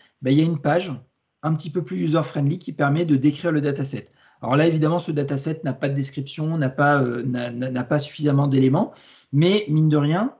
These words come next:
ça nous encourage, nous, à, quand on crée justement un jeu de données, à mettre toutes les informations, donc à le certifier s'il y a besoin de le cer-, de le certifier,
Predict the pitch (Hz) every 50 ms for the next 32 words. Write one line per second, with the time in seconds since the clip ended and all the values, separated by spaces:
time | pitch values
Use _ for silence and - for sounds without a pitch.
0 | _ _ _ _ - - - - - 139 143 147 139 156 - - - - 180 170
1 | 175 175 165 147 117 - - - 135 139 151 165 202 254 285 262 - - 147 135
2 | 135 131 131 127 127 123 127 123 123 - 127 120 - 131 131 - - - 170 165
3 | 147 139 131 - 147 135 135 131 127 127 131 123 123 127 139 170 233 - - -
4 | - - _ - - - 139 135 147 165 202 202 - - - 226 - - - -
5 | 170 147 139 147 143 135 127 - - 170 202 208 170 - 113 113 - 143 135 -
6 | - 143 - 156 139 135 - 139 120 113 120 127 131 131 127 120 113 110 - 131
7 | 123 123 127 113 120 123 113 - - - 151 185 262